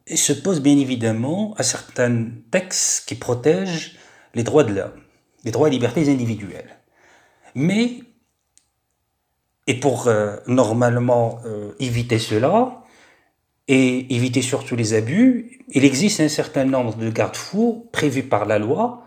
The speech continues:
puisque tout est fait pour éviter les éventuels dérapages. Alors, euh, les garde-fous se rapportent d'une part aux conditions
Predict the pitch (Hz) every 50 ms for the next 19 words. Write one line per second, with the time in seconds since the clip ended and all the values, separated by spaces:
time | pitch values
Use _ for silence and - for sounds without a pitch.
0 | - - _ _ _ _ _ _ _ _ - 143 160 165 165 - - - - -
1 | - 160 156 151 147 143 139 139 - - - - - 180 160 151 151 - - 135
2 | 131 123 - - - 156 156 175 190 196 208 226 226 - - _ _ _ _ _
3 | - 180 175 175 175 190 180 - - - _ - 180 160 143 131 135 131 127 -
4 | - 160 180 208 202 190 - - - 131 127 120 123 123 117 117 117 117 120 -
5 | - 185 208 190 156 135 110 107 101 - - 156 - - - - - - _ _
6 | _ _ _ - - - - - - - - 131 135 127 120 - - - - _
7 | - 123 123 120 117 113 - 135 151 180 180 - - - - - 208 220 233 226
8 | - 175 143 156 151 151 - 151 135 - - - - - - - 110 107 120 143
9 | 139 143 - 120 120 117 - - - - - 139 120 - - 175 202 220 208 170
10 | 151 143 131 - - - 123 110 104